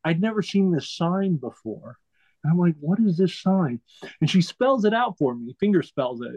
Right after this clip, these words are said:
And she s-, finger spells fundamentalist. And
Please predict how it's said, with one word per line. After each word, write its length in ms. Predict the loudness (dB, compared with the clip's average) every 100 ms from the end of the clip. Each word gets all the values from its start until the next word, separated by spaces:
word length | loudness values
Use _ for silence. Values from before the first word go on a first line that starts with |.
| -6
And 120 | -4
she 160 | 0 0
s-, 200 | 0 -4 _ _ _
finger 220 | 2 2 2
spells 320 | 0 -2 -2 -2
fundamentalist. 680 | 0 0 0 0 -2 -4 -8 _ -20 -20 -20 -4
And 240 | 0 0